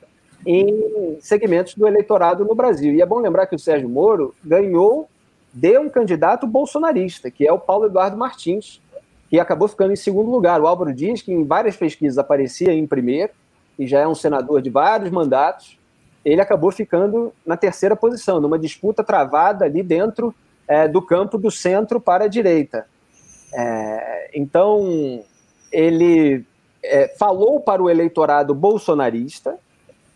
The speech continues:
sem deixar de defender as bandeiras que ele sempre defendeu, que é a volta da prisão em segunda instância,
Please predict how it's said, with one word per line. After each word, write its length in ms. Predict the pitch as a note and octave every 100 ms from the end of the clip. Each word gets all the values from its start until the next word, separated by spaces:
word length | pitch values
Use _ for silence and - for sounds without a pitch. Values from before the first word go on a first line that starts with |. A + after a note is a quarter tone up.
| _ _ _ _
sem 420 | - - A3+ B3+
deixar 440 | C4 B3 - F#3+ G3+
de 80 | G3+
defender 460 | G#3 G#3+ F3+ D#3
as 100 | F#3
bandeiras 400 | F#3+ G3 E3 F#3
que 80 | -
ele 100 | G#3
sempre 300 | G3 F#3 F3+
defendeu, 480 | F#3+ F#3+ A#3+ E3 A#2+
que 100 | C#3+
é 20 |
a 80 | C3
volta 280 | C3 C3+ C3
da 80 |
prisão 260 | B2 B2+ B2+
em 60 | B2
segunda 320 | D3 E3 A3
instância, 640 | G#3 A3 G3+ F#3 E3 D#3+